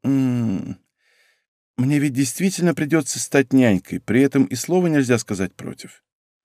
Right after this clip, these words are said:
«А что это такое? А что там находится? А почему туда нельзя идти? Скала? А давайте прыгнем». Я в целом не люблю работать с аристократами, благо они редко прибегают к услугам нашего агентства. Но Аматеру...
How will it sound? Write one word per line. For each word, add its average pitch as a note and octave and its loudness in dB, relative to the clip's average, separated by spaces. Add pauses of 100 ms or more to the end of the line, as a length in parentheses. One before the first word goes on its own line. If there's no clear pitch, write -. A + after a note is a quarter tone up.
(180)
«А C#3 0
что - -2
это G3 0
такое? G#2+ -4 (340)
А C#3 2
что F#3+ 2
там B2+ 6
находится? G#2+ -4
А A2+ 0
почему G3+ 2
туда C#3+ 2
нельзя C#3 4
идти? G#2 -4 (200)
Скала? F#3+ 4 (180)
А E3+ 6
давайте G#3 4
прыгнем». G#2 -2 (720)
Я B2 -4
в - -12
целом D3 4
не B2+ 8
люблю A#2+ 4
работать A2 2
с - -6
аристократами, F#2+ -2
благо B2 4
они C3+ 8
редко D3+ 0
прибегают G2+ 2
к - -10
услугам A2 -2
нашего G#2+ 0
агентства. G#2 -2 (640)
Но C3 4
Аматеру... C3+ 2